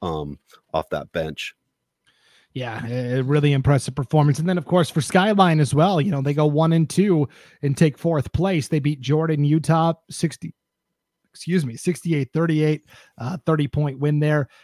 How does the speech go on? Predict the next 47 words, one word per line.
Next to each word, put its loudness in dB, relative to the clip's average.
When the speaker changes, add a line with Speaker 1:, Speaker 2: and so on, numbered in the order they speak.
Speaker 2:
Uh, -6
they 0
lose 2
to 2
Pocatello 2
in 2
the 2
semis 0
by -2
thirteen, -2
fifty-eight -2
forty-five. -2
They -4
lose -2
by 0
nine 0
to -2
Snake -2
River. 0
Really 4
the 0
first 2
couple 2
of 4
times 0
that -10
Skyline's -4
taken 4
it 4
on 4
the 4
chin 2
this 2
year, 0
Sean. 0
I'm -2
very 2
interested -4
to -2
see 0
how 2
the -8
Lady 2
Grizz 2
respond 0
from -8
this. -16